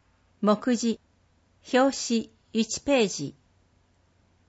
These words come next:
令和元年五月臨時会、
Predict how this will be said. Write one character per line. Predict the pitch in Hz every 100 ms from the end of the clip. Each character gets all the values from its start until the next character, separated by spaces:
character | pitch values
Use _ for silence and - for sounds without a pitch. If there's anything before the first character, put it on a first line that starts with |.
| _ _ _ _ -
令 | 247 294 220
和 | 180
元 | 170 190 208 208
年 | 196 170 196 _ _ -
五 | 233 302
月 | 262 - 190
臨 | 190 208 190
時 | 185
会、 | - 160 160